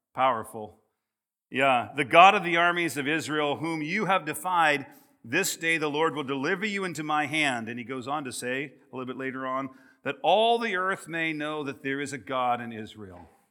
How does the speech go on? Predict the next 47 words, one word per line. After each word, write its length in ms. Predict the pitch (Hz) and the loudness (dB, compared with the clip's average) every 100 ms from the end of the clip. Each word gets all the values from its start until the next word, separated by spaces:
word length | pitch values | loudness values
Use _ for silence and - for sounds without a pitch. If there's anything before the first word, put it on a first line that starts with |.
| _ _ _ _ _ _ | _ _ _ _ _ _
So 60 | 147 | -8
the 60 | 160 | -2
reason 280 | 214 196 | -2 0
why 180 | 190 180 | 6 6
God 300 | 160 170 170 | 8 6 4
was 120 | 160 | 2
gonna 320 | 127 160 143 - - - | -2 0 -2 -4 -20 -2
help 340 | 180 185 123 | 2 2 2
David 360 | 151 170 156 135 | 0 2 0 -2
wasn't 260 | 143 151 | -2 -2
so 100 | 147 | -6
that 140 | 143 127 | -8 -4
David 340 | 156 156 147 | -2 -2 -4
could 100 | 143 | -6
be 100 | 131 | -6
victorious, 560 | 123 123 190 202 139 - | -8 -8 -4 -2 -2 -4
but 100 | 143 | -4
rather 280 | 147 143 | -4 -2
that 120 | 135 123 | -6 -4
God 280 | 139 156 | 0 0
was 140 | 147 135 | -2 -8
going 220 | 147 139 | -8 -8
to 80 | 110 | -10
protect 420 | 139 - 147 127 | -14 -8 -8 -8
his 180 | 139 110 | -12 -10
own 220 | 131 202 | -10 -8
name. 300 | 127 107 98 _ _ _ _ _ _ | -10 -10 -16 _ _ _ _ _ _
And 120 | 117 | -2
God 180 | 143 147 | 6 6
was 140 | 147 | 4
gonna 160 | 143 139 | -4 -2
honor 300 | 135 143 139 | 0 0 -2
his 300 | - 190 196 | -4 -4 -4
word 340 | 135 120 98 90 - | -6 -6 -8 -14 -14
and 140 | 110 | -12
who 160 | 143 135 | -10 -8
he 200 | 170 151 | -6 -4
is. 360 | 107 92 - _ _ _ _ | -6 -10 -20 _ _ _ _
And 160 | 123 | -8
God 220 | 117 135 131 | 0 0 0
was 100 | 127 | -4
gonna 140 | 131 | -4
use 180 | 127 123 | -4 -6
David 420 | 127 135 131 113 | -6 -6 -6 -10
to 60 | 107 | -12
do 220 | 123 151 | -6 -4
that. 380 | 131 110 104 | -2 -4 -6